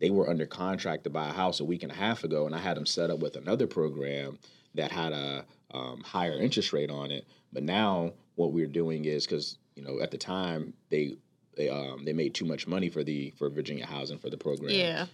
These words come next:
Speaker 1: And so now we're waiting until today to re-app them. They're closing at the end of the year, and, uh, they're gonna now be able to take advantage of, you know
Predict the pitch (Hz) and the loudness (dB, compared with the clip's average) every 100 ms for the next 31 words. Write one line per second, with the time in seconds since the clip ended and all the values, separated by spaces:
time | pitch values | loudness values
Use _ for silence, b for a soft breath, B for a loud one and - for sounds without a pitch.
0 | - - - 73 87 110 95 82 - - | -6 -4 -2 -2 2 4 4 0 -4 0
1 | 85 80 80 78 73 71 71 - 71 101 | 2 6 4 4 -2 -2 -2 -2 4 6
2 | 90 85 - 69 64 - 151 - 76 - | 6 2 -2 -2 0 2 4 2 -2 -2
3 | 71 69 71 - b b - 69 95 95 | -2 -2 -4 -10 b b -6 2 4 4
4 | 90 - 73 98 107 117 80 80 92 - | 2 0 2 4 4 4 4 4 2 -6
5 | B B - 76 73 73 71 87 82 82 | B B -4 -2 -2 -2 0 0 0 0
6 | 85 85 76 92 82 69 78 78 76 - | 2 2 2 0 0 2 0 0 -2 -2
7 | 80 85 78 71 71 - 87 71 64 67 | 0 2 2 0 -6 -10 -6 -4 -4 -8